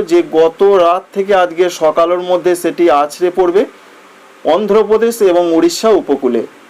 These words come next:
ঠিক তেমনটাই দেখা যাচ্ছে সেটি উপকূলে আছড়ে পড়েছে,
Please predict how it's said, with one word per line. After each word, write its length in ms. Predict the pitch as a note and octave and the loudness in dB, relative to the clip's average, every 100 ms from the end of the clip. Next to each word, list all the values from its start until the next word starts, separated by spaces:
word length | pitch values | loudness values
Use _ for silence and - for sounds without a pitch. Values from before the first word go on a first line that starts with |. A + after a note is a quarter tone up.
| - | -6
ঠিক 160 | B3 B3 | -4 0
তেমনটাই 540 | G3+ F3+ G#3 G#3+ A#3 A#3 F#3 | 0 0 -2 -2 -2 0 0
দেখা 200 | F3 A3 | 0 2
যাচ্ছে 340 | G3+ G3+ - A3+ E4 - - - | 0 -2 -4 -4 -4 -16 -20 -12
সেটি 260 | - F#3+ G#3+ G3 | -2 0 2 0
উপকূলে 440 | F#3+ F#3+ G#3 G3+ G3 | 2 -2 0 0 2
আছড়ে 360 | E3+ E3 F#3+ G3 | 2 -2 0 2
পড়েছে, 400 | G3 G3 F#3+ | 2 0 0